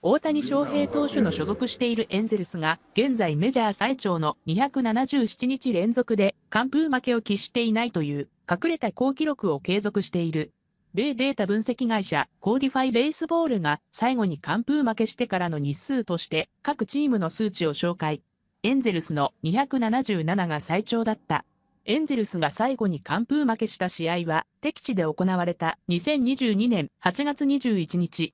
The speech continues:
日本時間二十二日のタイガース戦で、その後、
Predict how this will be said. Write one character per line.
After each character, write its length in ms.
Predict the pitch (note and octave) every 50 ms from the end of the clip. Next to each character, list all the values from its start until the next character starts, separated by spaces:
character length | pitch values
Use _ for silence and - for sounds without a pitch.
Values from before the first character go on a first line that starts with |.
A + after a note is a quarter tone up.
| _ -
日 120 | E3+ E3
本 200 | F3+ A#3 C#4 D4
時 140 | C#4+ D4 C#4+
間 200 | - A3 F3 D#3+
二 120 | D#3+ G#3 B3
十 180 | B3 B3+ G#3+
二 140 | F3+ E3 D#3+
日 240 | F3 G3 - - A#3+
の 120 | G#3 E3
タ 180 | D3+ - E3+ A3
イ 80 | B3+
ガ 120 | B3 C4 B3+
ー 60 | B3
ス 100 | - B3+
戦 220 | - A#3 A3 G#3
で、 200 | G3+ G3 F#3 F#3+ - _ _
そ 160 | - - F3
の 140 | F#3 A#3+ C4
後、 180 | B3 B3 A3+